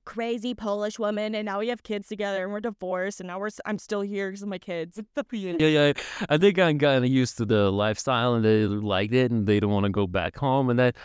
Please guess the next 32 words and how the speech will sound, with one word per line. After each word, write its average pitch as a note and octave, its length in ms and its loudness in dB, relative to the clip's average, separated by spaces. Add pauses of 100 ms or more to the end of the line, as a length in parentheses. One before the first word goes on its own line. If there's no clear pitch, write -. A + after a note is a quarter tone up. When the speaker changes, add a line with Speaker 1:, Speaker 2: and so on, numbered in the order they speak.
(240)
Speaker 2:
and B2 100 2
that's C3+ 200 2
the, C3+ 80 0
that's B2+ 260 0
the C3 160 2
guy, C3 260 0
actually. G#2 400 0
The A#2+ 200 -6
team, B2 500 -2
team, A2+ 260 0
shout G#2 200 0
out. A2 280 0 (380)
<laughs> C#3 380 2
Te-, C#3 220 0
team's, D#3 400 0
uh, C3 160 6 (600)
uh, A#2 200 4
team's, C#3+ 580 0
um, A#2 760 4 (340)
crazy, G#2+ 480 0
crazy C3 420 2
person. A2 380 2
He, A2 240 -2
he C#3+ 200 0
changed C3+ 300 0
my G#2+ 120 0
life, G#2 360 0
though. B1 200 -6 (420)
He's, C3+ 380 0
uh, A#2+ 160 4 (420)
yeah, D3 320 2
I, C#3 180 0